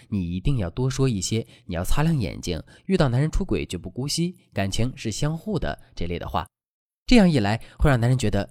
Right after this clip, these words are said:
你其实很理智，不好糊弄。这个方法的重点就是一句话：你的表态一定要符合这个男人的三观期望，同时你在符合男人价值观的同时，提高你的要求和门槛儿，暗示男人我很珍贵。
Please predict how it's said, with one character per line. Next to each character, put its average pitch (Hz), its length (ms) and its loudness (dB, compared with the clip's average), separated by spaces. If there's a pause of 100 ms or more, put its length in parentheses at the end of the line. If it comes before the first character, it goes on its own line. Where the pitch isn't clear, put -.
你 95 140 -4
其 - 160 -4
实 104 140 -2
很 101 180 -4
理 117 160 -4
智， - 240 -6 (140)
不 104 80 -2
好 87 140 -4
糊 - 200 -4
弄。 73 220 -6 (920)
这 190 140 6
个 147 80 6
方 190 180 2
法 101 120 0
的 175 40 -2
重 165 200 0
点 95 180 -2
就 110 100 -4
是 - 120 -6
一 - 120 -14
句 - 140 -4
话： - 300 -4 (420)
你 156 80 0
的 165 80 4
表 78 260 2
态 143 240 2 (120)
一 98 120 -4
定 127 140 0
要 117 100 2
符 85 200 -4
合 92 180 -2
这 101 100 0
个 90 80 -2
男 80 120 -6
人 87 100 -4
的 90 80 -4
三 113 160 2
观 117 160 -2
期 147 220 -2
望， 110 200 -2 (320)
同 127 160 6
时 117 220 0 (240)
你 143 100 0
在 185 120 6
符 110 160 0
合 107 140 -2
男 110 120 0
人 127 100 -2
价 143 160 0
值 110 120 -6
观 131 160 -2
的 117 40 -4
同 101 220 -4
时， 87 260 -4 (260)
提 123 180 -2
高 143 260 2
你 92 100 -4
的 87 120 -6
要 120 200 0
求 - 220 -2
和 - 100 -8
门 76 220 -6
槛 - 180 2
儿， - 140 -4 (240)
暗 208 160 2
示 107 140 -2
男 85 120 -4
人 92 200 -2 (180)
我 107 100 -4
很 - 220 -6
珍 131 160 2
贵。 - 260 -8